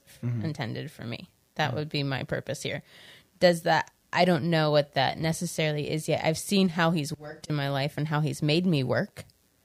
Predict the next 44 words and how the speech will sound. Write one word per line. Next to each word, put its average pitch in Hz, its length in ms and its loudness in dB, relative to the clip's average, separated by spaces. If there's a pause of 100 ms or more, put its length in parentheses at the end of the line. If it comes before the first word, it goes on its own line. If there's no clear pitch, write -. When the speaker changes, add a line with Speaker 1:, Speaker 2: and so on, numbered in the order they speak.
(320)
Speaker 2:
Mm-hmm. 127 180 0
Speaker 1:
as 156 200 0
f-, - 120 -20
for 160 300 2
him 156 380 0 (600)
in 143 140 -2
those 147 260 0
ways. - 420 -4 (140)
Speaker 2:
Mm-hmm. 113 260 0 (140)
Speaker 1:
But 131 340 0
to 156 140 -8
say, 151 260 0
like, 139 280 -2
"Oh, 139 160 -2
this 143 220 -6
is 147 180 -8
my 135 300 -4 (340)
whole 151 240 -2
life 139 260 -2
purpose," 151 520 -6
no, 143 140 -4
I 139 100 -6
don't 156 200 -8
have 160 180 -8
that - 200 -10
yet. 175 140 -12 (320)
Speaker 2:
Well, 131 180 8
if 139 240 6 (240)
you, 147 260 4 (120)
this, 135 340 4 (140)
you 120 200 0
say 151 180 10
you 135 260 6
see 147 460 6
how 127 200 8
he's 123 400 2 (220)
worked 120 320 4
in 117 60 4
your 110 120 4
life, 110 220 4
wouldn't 120 260 6
that 117 180 4
be 113 260 0 (200)
kinda 113 320 0